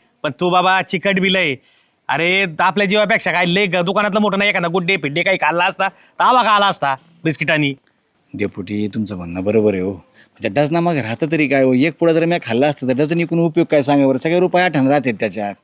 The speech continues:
Speaker 1: अरे काय माणूस आहे का काय तू? तुला डझनाची चिंता पडली, जीवापेक्षा लय महत्वाचं. चल माझ्या इथे खाय, तो डझन राहू दे,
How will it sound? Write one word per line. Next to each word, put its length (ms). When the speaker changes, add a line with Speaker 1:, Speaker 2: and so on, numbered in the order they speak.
Speaker 1:
अरे 100
काय 260
माणूस 380
आहे 80
का 100
काय 280
तू? 460
तुला 420
डझनाची 400
चिंता 280
पडली, 580
जीवापेक्षा 440
लय 100
महत्वाचं. 320
चल 260
माझ्या 200
इथे 160
खाय, 180
तो 180
डझन 260
राहू 160
दे, 100